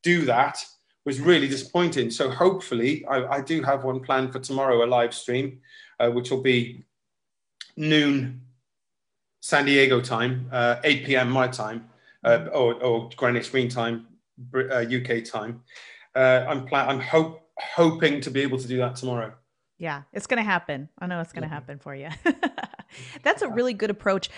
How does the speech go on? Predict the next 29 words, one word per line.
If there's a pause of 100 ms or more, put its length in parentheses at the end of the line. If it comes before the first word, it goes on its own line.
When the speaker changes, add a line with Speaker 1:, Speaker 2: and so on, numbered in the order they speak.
(180)
Speaker 2:
I,
I
always
agree
that,
you
know,
before
recording, (360)
um,
getting
as
much
performance
time
in
with
a
song
as
possible,
because
that's
where
all
the, (400)
the,
ev-,
all,